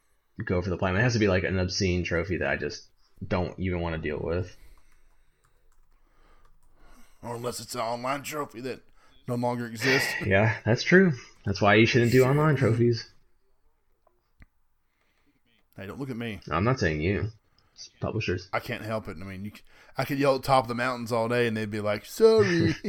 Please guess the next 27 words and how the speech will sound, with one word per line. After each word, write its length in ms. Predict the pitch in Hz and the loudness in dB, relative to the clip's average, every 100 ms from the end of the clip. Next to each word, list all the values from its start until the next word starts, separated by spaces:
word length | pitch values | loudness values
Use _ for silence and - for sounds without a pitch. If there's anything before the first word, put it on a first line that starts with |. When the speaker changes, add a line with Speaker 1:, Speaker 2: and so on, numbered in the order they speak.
| - | -8
Speaker 2:
<laughs> 240 | 180 175 165 _ _ _ _ _ _ _ _ _ _ _ _ _ _ _ _ _ - | -8 -8 -10 _ _ _ _ _ _ _ _ _ _ _ _ _ _ _ _ _ -2
I 100 | 151 202 | 8 10
heard 140 | 247 | 10
the 60 | 202 | 6
trophies 480 | 220 214 214 196 | 6 6 6 0
and 360 | 170 151 123 120 | 0 0 -4 -6
dreams 340 | 120 185 226 143 | -6 -2 -2 0
aren't 160 | 123 | 0
that 100 | 117 | 0
hard 200 | 110 113 | 0 -2
to 60 | 101 | -4
get, 200 | 104 92 | -10 0
though. 60 | 110 | 4
Speaker 1:
Uh, 300 | 139 143 - | 6 4 4
I 140 | 120 | 6
looked 260 | 135 170 - | 6 4 6
at, 180 | 156 - | 4 6
I 60 | 123 | 4
glanced 420 | 127 123 123 104 | 4 4 4 2
at 120 | 85 | 0
them, 180 | 92 90 | 0 0
so 120 | 92 | 2
I'm 120 | 98 123 | 2 4
not 200 | 131 - | 2 2
sure 260 | 117 113 | 4 4
how 220 | 104 101 104 | 4 4 4
hard 520 | 110 110 110 110 | 6 6 6 4